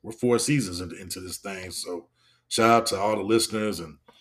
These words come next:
the other, uh, podcasters out there who rock with us, who've, uh, been supporting us and, uh, keeping us above,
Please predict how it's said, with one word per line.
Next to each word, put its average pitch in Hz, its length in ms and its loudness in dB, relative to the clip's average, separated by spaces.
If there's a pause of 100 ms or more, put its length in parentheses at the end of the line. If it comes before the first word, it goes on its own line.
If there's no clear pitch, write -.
(420)
the 87 100 -8
other, 98 280 -2
uh, 92 300 -4
podcasters 101 800 2
out 95 220 -4
there 101 180 -4
who 87 140 -4
rock 95 300 -4
with 101 100 -6
us, 95 460 -6 (420)
who've, 87 180 -10
uh, 85 220 -6
been 85 160 -12
supporting 92 560 -4
us 90 260 -6
and, 85 140 -14
uh, - 360 -14 (600)
keeping 101 260 -6
us 92 160 -2
above, 90 460 -6